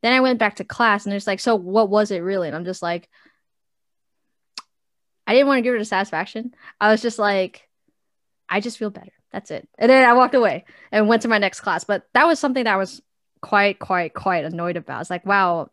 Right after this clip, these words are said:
my health, or one of my health teachers and one of the volleyball coaches for the girls' team, the girls' varsity team, was treating another individual this way who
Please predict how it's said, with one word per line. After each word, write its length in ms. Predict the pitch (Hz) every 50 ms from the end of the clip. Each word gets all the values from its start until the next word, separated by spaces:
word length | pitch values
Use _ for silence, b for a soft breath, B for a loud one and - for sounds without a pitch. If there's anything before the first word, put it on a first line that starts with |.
| _
my 440 | - 190 185 180 180 180 175 175 - _ _ _ _ _ _ _ _ _ _ _ _ _ _ _
health, 380 | _ - - 240 254 254 _ _ _ -
or 220 | 214 208 202 185
one 200 | - 165 196 220
of 80 | 254 254
my 120 | 240 202 175
health 360 | 185 - 247 240 240 240 _
teachers 720 | - - 202 190 - - 190 180 180 180 175 190 - - _ _ _ _ _ _ _ _ _ _ _ -
and 120 | 208 214 214
one 100 | 220 220
of 60 | 214
the 100 | 202 196
volleyball 500 | 175 196 196 202 208 196 185 175 175 175
coaches 340 | - 214 202 196 208 196 196
for 140 | - 185 175
the 100 | 175 170
girls' 420 | - - 285 311 311 311 277 -
team, 440 | - 190 165 160 147 143 180 190 202 _
the 100 | - 180 180
girls' 240 | - 202 208 202 202
varsity 380 | - 202 220 220 214 - 190
team, 360 | 190 - 175 156 147 147 170 - _ _ _ _ _ _ _ _ _ _
was 120 | 196 190 -
treating 680 | - - - 226 220 208 202 196 185 180 185 185 - _ _ _ _ _ _ _ _ _ _ _ _ -
another 380 | 196 208 208 208 202 196 202 185
individual 420 | - 185 190 185 196 185 190 185
this 180 | 175 175 - -
way 440 | 180 175 165 156 147 151 170 190 _ _ _ -
who 280 | - 208 190 180 175 156